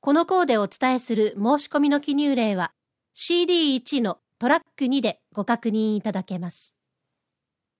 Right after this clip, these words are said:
ファミリーサポートセンターを利用しませんか？ファミリーサポートセンターは、子育てのサポートをしてほしい方、依頼会員と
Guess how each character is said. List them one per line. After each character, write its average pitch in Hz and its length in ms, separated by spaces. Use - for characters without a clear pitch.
フ 269 80
ァ 247 80
ミ 320 160
リ 381 160
ー - 20
サ 349 160
ポ 359 200
ー 359 40
ト 359 140
セ 359 160
ン 339 80
タ 247 300
ー - 0
を 196 220
利 202 140
用 254 160
し 285 120
ま 294 100
せ 277 180
ん 233 80
か？ 262 260
フ - 80
ァ 247 80
ミ 320 120
リ 359 200
ー - 20
サ 339 160
ポ 339 200
ー - 20
ト 339 140
セ 349 180
ン 320 80
タ 233 240
ー - 20
は、 202 240
子 277 120
育 370 260
て 311 100
の 233 140
サ 233 160
ポ 311 220
ー - 20
ト 226 180
を 202 80
し - 80
て 285 100
ほ 285 140
し 311 220
い 269 80
方、 214 320
依 208 140
頼 302 240
会 311 260
員 202 320
と 214 280